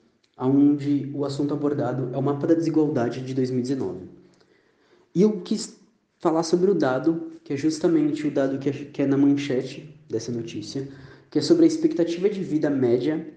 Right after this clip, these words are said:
lá no Rio de Janeiro, onde os negros têm dez anos de expectativa de vida média a menos do que os brancos. Ou seja, são dez anos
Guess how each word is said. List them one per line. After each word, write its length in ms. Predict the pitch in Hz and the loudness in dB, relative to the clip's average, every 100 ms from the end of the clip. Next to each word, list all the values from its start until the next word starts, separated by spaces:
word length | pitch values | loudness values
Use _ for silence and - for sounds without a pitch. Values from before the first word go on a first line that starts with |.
| - | -6
lá 140 | 139 143 | 0 2
no 80 | |
Rio 140 | 147 143 | 4 4
de 40 | |
Janeiro, 320 | 151 131 104 - - - _ _ _ _ _ _ _ _ | 2 0 -2 -8 -18 -20 _ _ _ _ _ _ _ _
onde 600 | 139 143 147 143 156 - | 2 4 4 4 2 4
os 160 | 170 151 | 2 4
negros 600 | 151 165 151 135 - - _ _ | 4 4 2 -4 -8 -16 _ _
têm 300 | 160 170 160 | -2 -2 0
dez 600 | 156 156 180 185 143 135 | 0 2 0 0 0 4
anos 680 | 151 160 165 170 170 - - - | 6 6 6 6 6 2 -6 -14
de 80 | 127 | -16
expectativa 680 | - - 123 120 117 127 120 | -10 -8 -6 -6 -6 -4 -4
de 80 | |
vida 240 | 117 117 113 | -2 0 0
média 560 | 107 107 113 127 127 - _ - | 2 2 0 -2 -6 -14 _ -4
a 80 | 143 | 2
menos 640 | 143 131 139 147 - - _ _ _ _ | 4 4 2 0 -6 -14 _ _ _ _
do 100 | 127 | -6
que 100 | 120 | -2
os 100 | 123 | -4
brancos. 520 | 117 101 95 107 - _ _ _ _ _ _ _ _ _ _ _ _ - | -4 -6 -8 -14 -18 _ _ _ _ _ _ _ _ _ _ _ _ -2
Ou 140 | 127 | 0
seja, 340 | - 107 98 - - - _ | 2 0 -4 -8 -14 -20 _
são 300 | - 151 156 | 0 4 6
dez 420 | 156 160 165 147 | 8 6 6 0
anos 500 | 143 135 135 135 - | 0 0 -2 -4 -10